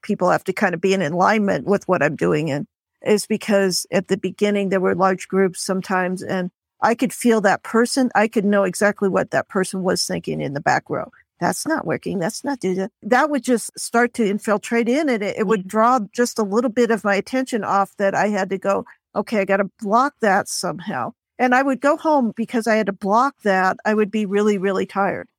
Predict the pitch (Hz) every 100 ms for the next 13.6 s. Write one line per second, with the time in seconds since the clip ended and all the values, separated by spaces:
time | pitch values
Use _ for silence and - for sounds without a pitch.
0 | _ _ _ _ - 208 185 185 185 196
1 | 208 226 185 202 - - 214 - _ -
2 | 247 262 233 233 202 - 220 220 208 190
3 | 175 196 202 - _ 196 190 - 190 175
4 | 156 156 - - 196 - - _ _ 214
5 | 202 202 165 202 156 - _ _ 220 208
6 | - - - 214 226 226 240 220 - 226
7 | - 240 - 240 214 208 208 202 196 196
8 | 196 - - 202 170 139 - 175 190 175
9 | 190 202 185 165 175 190 196 202 285 -
10 | - 208 208 196 - 196 190 233 254 233
11 | 226 214 208 190 196 - 190 185 - -
12 | 202 190 - 196 202 185 190 185 180 -
13 | 185 - 208 220 196